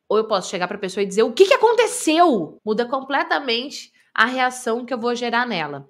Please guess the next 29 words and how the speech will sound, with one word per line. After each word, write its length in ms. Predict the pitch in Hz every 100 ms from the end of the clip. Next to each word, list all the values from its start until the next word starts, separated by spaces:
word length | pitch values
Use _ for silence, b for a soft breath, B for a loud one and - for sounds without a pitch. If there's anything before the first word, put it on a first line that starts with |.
| b b b
"Gi, 140 | 254
mas 160 | 311 233
eu 80 | 254
não 140 | 349
vou 100 | 320
fazer 240 | 302 247
uma 180 | 240 240
pergunta, 800 | 240 220 202 262 277 - 175 -
aliás, 300 | - 196 170 202
não 80 |
vou 100 | 240
fazer 180 | 240 226
uma 120 | 220
apresentação 960 | 208 208 202 208 214 196 175 - 233 240
dizendo 400 | 196 196 214 214
o 40 |
que 120 | 220
que 100 | 240
aconteceu." 680 | 240 233 233 247 247 175 175
Ah, 160 | - 392
mas 160 | 240 196
você 200 | 190 233
pode 280 | 190 185 -
fazer 260 | 220 196 190
a, 120 | 202
a 200 | - 196
sua 260 | - 175
apresentação 680 | 170 214 208 226 233 240 262
dizendo 420 | 269 254 294 349